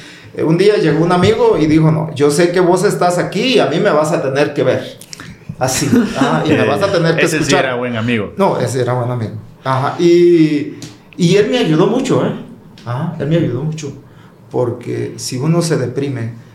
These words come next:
Speaker 1: si uno se encierra, las cosas se van a complicar mucho más.
Speaker 2: Y en esa depresión, en ese encierro, ¿será que algún vicio le hubiera ayudado a superar la pérdida?
Speaker 1: Para nada, para nada. Eh, los vicios todos son momentáneos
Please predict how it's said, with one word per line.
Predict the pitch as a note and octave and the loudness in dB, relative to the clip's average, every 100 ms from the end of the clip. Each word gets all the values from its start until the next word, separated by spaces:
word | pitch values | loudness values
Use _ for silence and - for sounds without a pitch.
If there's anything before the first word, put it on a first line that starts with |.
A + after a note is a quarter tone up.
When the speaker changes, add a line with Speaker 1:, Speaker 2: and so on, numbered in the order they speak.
| - | -18
Speaker 1:
si | - - | -12 -8
uno | B2+ D#3 | -2 -2
se | D#3 | 0
encierra, | B2 A2+ D3 C#3 G#2+ A2 - - - - - | -2 0 -2 -2 -6 -10 -16 -20 -20 -20 -12
las | G#2 | -10
cosas | - G#2+ A2+ | -8 -8 -8
se | A#2 | -6
van | G#2 | -6
a | A2+ | -6
complicar | A2+ G#2+ - A2 G#2+ | -10 -12 -10 -8 -8
mucho | G#2 G#2+ - | -8 -10 -14
más. | - - - - | -16 -18 -20 -4
Speaker 2:
Y | A#2 | 2
en | B2+ | 4
esa | C3+ D3+ | 4 2
depresión, | D3 C#3 A2+ F#2+ B2+ C#3+ | 0 0 -2 -4 0 2
en | C3+ B2 | 4 2
ese | B2+ | 2
encierro, | B2+ A#2 C#3 C3 A2 - - _ - - - - - - | 2 2 2 0 -4 -14 -20 _ -20 -20 -20 -20 -20 -16
¿será | - A#2+ B2+ | -4 0 0
que | C#3 C#3+ | 0 0
algún | B2+ B2+ C3+ | 0 -2 0
vicio | D#3 D3+ | 0 2
le | B2+ | 2
hubiera | A2+ B2+ | 4 4
ayudado | C3 C3 | 4 2
a | C#3 | 0
superar | A#2+ B2 A#2+ | -2 -2 -2
la | B2+ | 0
pérdida? | F3+ D#3 G2+ - - - - - - | 2 2 0 -2 -14 -20 -20 -20 -4
Speaker 1:
Para | A#3+ A#3+ A#2+ | 0 0 0
nada, | A2+ D#3+ D3+ A2+ G#2 | -2 0 0 -2 -4
para | - C#3 | -4 -2
nada. | C3 C3+ F3 C3+ C3 C#3+ | 0 2 2 2 2 4
Eh, | D3 D3+ | 4 2
los | D3 D#3 | 2 2
vicios | D#3+ D#3+ G3 F#3+ - - - - | 2 2 2 2 -2 -8 -16 -2
todos | C#3+ F3 D#3 | 2 2 2
son | D3 D3 | -2 -4
momentáneos | D3 A#2+ - B2+ D#3 A#2+ - - | -4 -6 -4 -2 0 -2 -6 -12